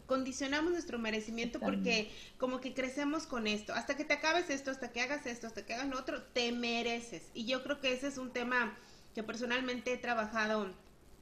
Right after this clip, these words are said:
Speaker 1: este, en, en algunos momentos de mi vida, porque siempre, eh, crees que te mereces las cosas con una condición. Y yo, ahí entra como la parte de la incondicionalidad, del amor incondicional,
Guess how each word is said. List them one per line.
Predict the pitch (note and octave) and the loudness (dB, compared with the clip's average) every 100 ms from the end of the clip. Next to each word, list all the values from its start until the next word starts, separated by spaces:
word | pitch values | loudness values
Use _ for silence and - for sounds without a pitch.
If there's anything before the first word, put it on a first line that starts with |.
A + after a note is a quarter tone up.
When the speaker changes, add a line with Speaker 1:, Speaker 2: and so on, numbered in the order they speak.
| - - A3 | -8 -6 0
Speaker 1:
este, | G3+ G3+ - G#3 G3 | 2 2 0 0 2
en, | G3 G3 - - - | 0 -6 -16 -18 -4
en | A3 | 2
algunos | A3+ B3 C4+ C#4+ | 2 4 2 2
momentos | B3 A#3 A#3 B3+ | 2 2 0 0
de | |
mi | A#3+ G#3 | 0 0
vida, | A3+ A#3+ A#3 | 2 0 0
porque | G#3+ A3+ | -6 -6
siempre, | A3 B3 A#3 C4 C4+ C4 B3 - - - | -4 -4 -2 2 4 4 2 -4 -16 -6
eh, | G#3+ G#3 G3 F#3+ F#3 - | 0 2 2 2 -2 -4
crees | A3+ A#3 A#3+ | -2 -2 -2
que | - A3 G3 F#3 E3 - - - | -2 2 2 2 -2 -10 -12 -4
te | A3 | 0
mereces | A3 A#3 A#3+ C4+ | 2 0 0 0
las | A3 - | 0 0
cosas | A#3 A#3 B3+ | -4 -4 -6
con | - A3 | -4 -2
una | A3+ A#3+ | 0 -2
condición. | A#3 G3+ F#3+ - - F#3+ F3 E3 | -2 -2 -2 -4 -4 -2 -4 -6
Y | G#3 F#3 | -8 -2
yo, | G#3+ A3 A#3 A3 | 0 2 0 2
ahí | G#3+ A#3 | 2 2
entra | A#3 A#3 A#3 | 0 -2 -4
como | A3 G#3 | -2 -2
la | F#3+ G3 | -2 -2
parte | G#3 G#3 A3 | -4 -2 -2
de | A3 | 0
la | G3+ F3+ D#3+ - - - - | 0 0 -4 -10 -20 -20 -8
incondicionalidad, | G#3 G#3+ G#3 G3 F#3+ F#3 G3 F#3 F3+ F3 A3+ - - - - - | -4 -2 -2 -4 -6 -6 -6 0 0 -2 -8 -20 -20 -20 -16 -2
del | G3 | 0
amor | G3+ G#3 | 2 0
incondicional, | C4 C#4+ A3 F#3+ F#3+ F#3 D4+ | 0 -2 -4 -6 -4 -4 -6